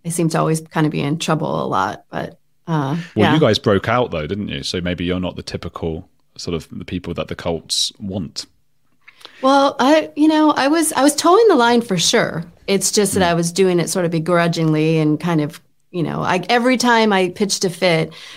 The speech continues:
Speaker 1: I would be called, you know, "You're just entitled, you know, you're totally spoiled." And, you know, they knew that would hit a, hit a, um, a, um, a nerve for me because, you know, I live in Orange County.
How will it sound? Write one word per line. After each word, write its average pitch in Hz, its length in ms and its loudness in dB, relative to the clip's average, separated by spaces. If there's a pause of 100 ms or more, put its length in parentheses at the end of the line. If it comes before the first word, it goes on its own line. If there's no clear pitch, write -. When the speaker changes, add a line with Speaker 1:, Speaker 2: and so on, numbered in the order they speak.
(140)
Speaker 1:
I 175 100 0
would 175 140 2
be 175 80 0
called, 165 560 0
you 180 80 -8
know, - 200 -6
"You're 208 220 2
just 202 180 -2
entitled, 170 760 0
you 170 80 -4
know, 165 100 0
you're 165 160 0
totally 175 380 -4
spoiled." 165 580 -2
And, 196 220 2 (400)
you 254 80 6
know, 247 140 6
they 240 180 6
knew 262 240 6
that 202 160 2
would 180 100 0
hit 208 180 4
a, 170 220 0 (320)
hit 202 420 0
a, 175 60 -6
um, 160 360 -4 (260)
a, 165 240 -2
um, 127 440 -6 (200)
a 190 60 6
nerve 240 380 6
for 180 180 0
me 156 200 4
because, 190 460 0
you 247 60 0
know, 240 60 0
I 202 120 2
live 196 220 2
in 240 80 2
Orange 170 280 0
County. 165 540 -6